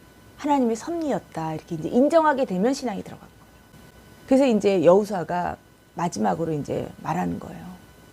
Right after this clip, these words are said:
"어떻게 할래? 이제 나는 죽게 되었는데." 그러니까 이제 이 백성들이 "우리는 결단코 여호와를 버리지 않고 다른 신들을 섬기지 않겠습니다." 계속적으로 이제 반복적으로 이제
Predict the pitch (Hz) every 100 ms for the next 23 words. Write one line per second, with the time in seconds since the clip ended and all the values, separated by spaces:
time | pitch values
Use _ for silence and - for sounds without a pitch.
0 | - 185 226 214 233 240 165 - - 196
1 | 180 165 - - - - - 226 175 175
2 | 175 185 - - - - - - - -
3 | - - 269 269 233 240 233 214 220 220
4 | 190 233 202 190 220 262 311 - - -
5 | - - - - - - 202 220 226 226
6 | - 220 269 254 262 208 202 208 196 202
7 | 196 180 202 190 190 - 208 208 220 -
8 | - - - 196 220 220 202 196 196 269
9 | 277 262 170 170 208 - 202 196 214 220
10 | 208 285 - 285 294 285 226 220 190 185
11 | - - 165 170 160 - -